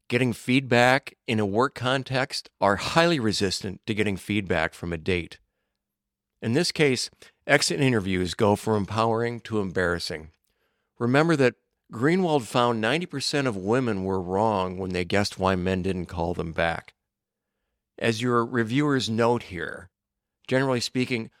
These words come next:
I've witnessed women having completely two different standards when it comes to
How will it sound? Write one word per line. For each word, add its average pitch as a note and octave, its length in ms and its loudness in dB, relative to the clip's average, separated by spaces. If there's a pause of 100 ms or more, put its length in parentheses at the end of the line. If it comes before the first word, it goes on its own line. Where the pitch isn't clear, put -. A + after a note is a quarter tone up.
(160)
I've C#3 240 0
witnessed D3 400 -2
women B2+ 260 0
having G#2+ 320 -2
completely C#3+ 520 -4
two D#3 200 -2
different C3+ 320 0
standards G2+ 680 0
when G2+ 120 -2
it F#2+ 80 -4
comes F#2 320 -2
to F#2 240 -2